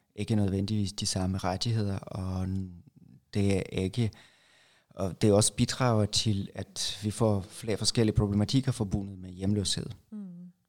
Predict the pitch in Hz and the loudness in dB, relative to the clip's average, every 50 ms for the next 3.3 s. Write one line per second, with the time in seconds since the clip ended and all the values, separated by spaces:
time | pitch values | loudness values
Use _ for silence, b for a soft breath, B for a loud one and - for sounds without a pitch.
0 | b b b b b b b b b b b _ - - - - - 175 190 180 | b b b b b b b b b b b _ -14 -10 -8 -4 -2 0 0 0
1 | 185 185 202 190 185 185 190 196 - 180 - 175 170 170 - - _ _ _ - | 0 0 -2 -2 -2 -4 -4 -4 -4 -4 -4 -6 -8 -10 -12 -18 _ _ _ -6
2 | 180 175 180 196 202 214 196 190 180 170 170 185 208 226 208 185 185 214 240 - | -4 -2 -2 -2 -2 -2 -2 -2 -2 -2 -2 -2 0 0 0 -2 -2 -4 -6 -6
3 | 190 185 180 190 185 | -8 -8 -6 -8 -8